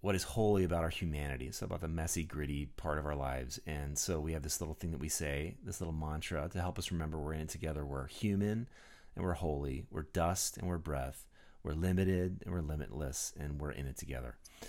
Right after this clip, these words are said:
So thanks, Tim. Thanks so much. Uh, it's been fun. You know, we've, you, you were, you've been so kind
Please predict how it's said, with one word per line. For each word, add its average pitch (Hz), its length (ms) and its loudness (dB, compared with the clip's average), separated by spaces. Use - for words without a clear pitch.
So 82 500 6
thanks, 98 320 4
Tim. 90 340 4
Thanks 90 280 2
so 92 260 4
much. 85 560 0
Uh, 78 260 0
it's 90 140 -4
been 104 160 4
fun. 92 480 2
You 95 80 2
know, 92 80 4
we've, 98 300 0
you, 127 400 6
you 139 220 8
were, 135 40 8
you've 135 240 6
been 127 160 6
so - 760 8
kind 104 580 4